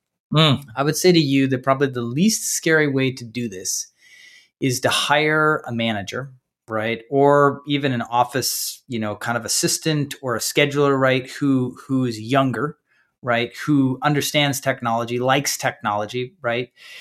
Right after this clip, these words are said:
Speaker 2: And in a way, allow them the latitude to, uh, start to integrate some technology into the business, right?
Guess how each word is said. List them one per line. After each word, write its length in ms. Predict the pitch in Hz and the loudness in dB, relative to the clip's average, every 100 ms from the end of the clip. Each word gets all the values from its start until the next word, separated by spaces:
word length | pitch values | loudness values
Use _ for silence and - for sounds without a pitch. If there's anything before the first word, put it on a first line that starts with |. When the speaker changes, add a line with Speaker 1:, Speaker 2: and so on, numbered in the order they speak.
| - - | -20 -6
Speaker 2:
And 160 | - 160 | 0 2
in 140 | 160 | 4
a 80 | 160 | 2
way, 320 | 139 147 151 | 4 4 4
allow 640 | 151 131 127 127 135 139 131 | 2 2 2 4 6 6 4
them 560 | 131 127 123 120 117 - _ 123 | 2 2 2 -2 -6 -10 _ -8
the 320 | 120 117 113 | -4 -2 -2
latitude 1040 | 107 110 117 123 120 - - 104 104 101 - _ - | -2 0 2 2 0 -6 -8 -6 -8 -10 -16 _ -10
to, 720 | - - 117 110 110 107 - | -8 -4 -2 -2 -2 -4 -8
uh, 720 | - 110 104 101 98 98 107 107 73 - _ _ _ _ _ _ _ | -4 0 0 0 0 -2 -6 -10 -14 -20 _ _ _ _ _ _ _
start 380 | - - 135 131 | -4 2 2 2
to 200 | - 135 | -8 -6
integrate 460 | 147 147 135 131 123 | -2 0 2 0 -2
some 180 | - 120 | -6 -6
technology 560 | 123 - 123 123 113 | -6 0 0 0 -4
into 140 | 113 107 | -6 -6
the 80 | |
business, 480 | 104 98 - - - | -8 -10 -10 -14 -8
right? 260 | 101 104 | -6 -6